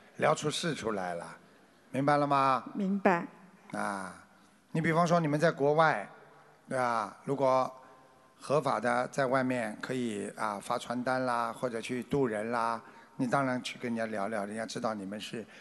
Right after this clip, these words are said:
Speaker 1: 在帮助别人。如果你没有发传单啦，没有好像去渡人啦，你一个女孩子，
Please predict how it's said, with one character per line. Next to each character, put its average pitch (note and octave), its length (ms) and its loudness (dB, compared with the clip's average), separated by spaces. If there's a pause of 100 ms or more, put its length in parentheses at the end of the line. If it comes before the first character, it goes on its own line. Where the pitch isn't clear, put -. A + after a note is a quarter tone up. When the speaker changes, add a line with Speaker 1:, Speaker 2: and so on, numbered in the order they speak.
Speaker 1:
在 - 160 -6
帮 B2+ 260 0
助 A#2 120 -2
别 G2 240 -4
人。 E2+ 260 -10 (420)
如 C3+ 120 0
果 B2+ 120 0
你 A2+ 400 -2 (760)
没 C#3+ 160 6
有 A#2+ 280 4 (160)
发 C3+ 200 0
传 B2 240 -2
单 B2+ 200 2
啦， A2+ 240 0
没 A#2+ 200 0
有 A2 260 0
好 G#2+ 180 -6
像 A2 280 -6
去 - 240 -8
渡 C3 160 -4
人 G#2 200 -6
啦， A2 300 -2 (280)
你 A2+ 200 -6
一 B2 100 -4
个 B2 140 -2
女 A2 160 -6
孩 G#2 240 -8
子， G#2+ 340 -6